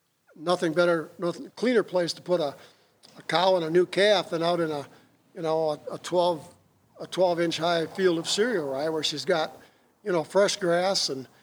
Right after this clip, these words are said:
and a clean environment, and, uh, it just, animal health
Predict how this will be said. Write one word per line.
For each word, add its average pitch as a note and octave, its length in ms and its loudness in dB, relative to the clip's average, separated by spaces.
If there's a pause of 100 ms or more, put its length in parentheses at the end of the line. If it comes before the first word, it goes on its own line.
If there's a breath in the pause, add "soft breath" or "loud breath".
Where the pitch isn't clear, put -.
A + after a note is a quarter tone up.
(260 soft breath)
and D3+ 140 -6
a C#3 60 -6
clean G#3 280 2
environment, F#3+ 720 0
and, C#3+ 340 -6
uh, C3+ 320 -8 (480)
it D3 60 -4
just, E3 280 -2 (440)
animal F3 280 2
health E3+ 440 -2